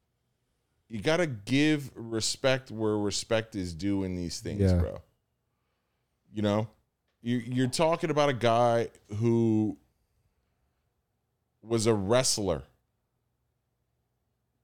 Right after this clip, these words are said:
Speaker 1: you know, like, w-, how many of them ha-, how many wrestlers have there been? How many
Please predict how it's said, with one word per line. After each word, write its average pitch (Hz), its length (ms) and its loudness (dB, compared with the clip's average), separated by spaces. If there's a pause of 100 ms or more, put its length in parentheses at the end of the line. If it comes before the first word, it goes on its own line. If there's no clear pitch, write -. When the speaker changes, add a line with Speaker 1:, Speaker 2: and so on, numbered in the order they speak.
(160)
Speaker 1:
you 101 120 -4
know, 110 220 2
like, 123 300 2
w-, 117 320 -8 (400)
how 151 240 -2
many 185 280 2
of 165 120 0
them 151 180 2
ha-, 143 220 -4
how 147 240 0
many 226 200 0
wrestlers 160 680 0 (260)
have 156 340 2
there 139 160 4
been? 127 340 2
How 127 180 -2
many 208 320 0